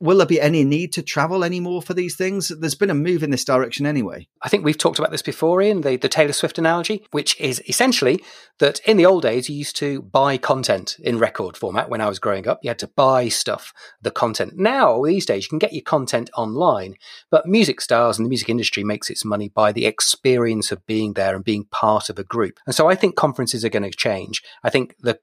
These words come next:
Speaker 2: the basic lecture type information will be available online, but conferences need to move to a system whereby there's a reason for you to physically be there. Either the networking, workshops, masterclasses, that sort of thing.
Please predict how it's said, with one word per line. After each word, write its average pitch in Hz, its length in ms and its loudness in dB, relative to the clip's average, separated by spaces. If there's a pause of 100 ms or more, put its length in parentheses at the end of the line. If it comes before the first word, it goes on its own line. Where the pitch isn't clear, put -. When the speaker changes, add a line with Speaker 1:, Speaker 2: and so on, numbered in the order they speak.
(140)
Speaker 2:
the - 100 2
basic 160 520 2
lecture 131 600 0
type 104 400 0
information 104 600 -4 (280)
will 120 140 2
be 113 120 4
available 101 380 2
online, 104 520 0 (380)
but - 220 -2
conferences 160 560 2
need 117 200 0
to 120 100 -2
move 110 220 0
to 107 180 -2
a 101 40 0
system 107 420 -2
whereby 113 340 2
there's 120 200 0
a 135 80 2
reason 123 480 0
for - 80 -6
you 117 160 0
to - 120 -4
physically 113 500 -2
be 107 200 2
there. 98 240 0 (240)
Either 101 240 0
the 101 100 -4
networking, 139 680 2 (300)
workshops, 131 920 0 (260)
masterclasses, 127 960 -2 (260)
that 107 400 -2
sort 120 320 -6
of 117 100 -12
thing. 98 320 -6